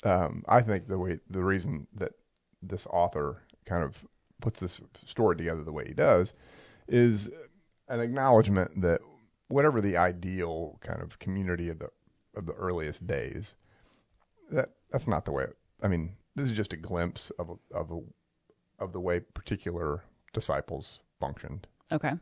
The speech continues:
Speaker 1: It's very clear when you read the rest of Acts that this is, it was not like a big commune. <laughs> You know what I mean?
Speaker 2: Okay.
Speaker 1: Um, but the author of Acts also wrote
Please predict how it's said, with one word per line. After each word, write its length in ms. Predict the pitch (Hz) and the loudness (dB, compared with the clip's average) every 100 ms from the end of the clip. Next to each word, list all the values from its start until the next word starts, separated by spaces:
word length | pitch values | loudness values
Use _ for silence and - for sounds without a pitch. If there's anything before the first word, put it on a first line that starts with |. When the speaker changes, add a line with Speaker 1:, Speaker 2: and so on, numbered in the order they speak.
| - | -6
Speaker 1:
It's 220 | 123 117 | -4 -4
very 240 | - 104 82 | 2 4 4
clear 280 | - 85 80 | 0 -2 0
when 120 | 82 | 0
you 100 | 78 | 0
read 120 | 78 | -2
the 60 | 76 | -4
rest 160 | 69 | -8
of 60 | - | -10
Acts 260 | - - - | -12 -12 -14
that 120 | 73 | -12
this 180 | - - | -12 -12
is, 200 | - - _ _ _ _ _ - | -16 -18 _ _ _ _ _ -4
it 80 | 113 | 0
was 100 | 98 | 2
not 180 | 104 90 | 2 2
like 160 | 87 | 0
a 40 | 78 | -2
big 240 | 78 76 | -8 -6
commune. 520 | - 78 78 73 92 - | -6 -4 -6 -10 -8 -8
<laughs> 280 | - - - | -8 -10 -4
You 120 | 110 | 0
know 80 | 87 | 0
what 80 | |
I 40 | 80 | -2
mean? 180 | 80 90 - - | -4 -8 -12 -8
Speaker 2:
Okay. 160 | 175 160 - - - - | -4 -4 -6 -18 -20 -4
Speaker 1:
Um, 420 | 120 101 90 92 110 _ _ _ _ - - _ _ _ - | 2 2 2 -4 -12 _ _ _ _ -20 -20 _ _ _ 2
but 320 | 131 120 - _ _ | 4 4 0 _ _
the 280 | 127 127 113 | 0 2 2
author 340 | 117 139 131 | 4 4 4
of 80 | 110 113 | 2 4
Acts 260 | 123 101 | 0 0
also 320 | - 107 - | 2 2 2
wrote 300 | 98 90 85 | 2 2 2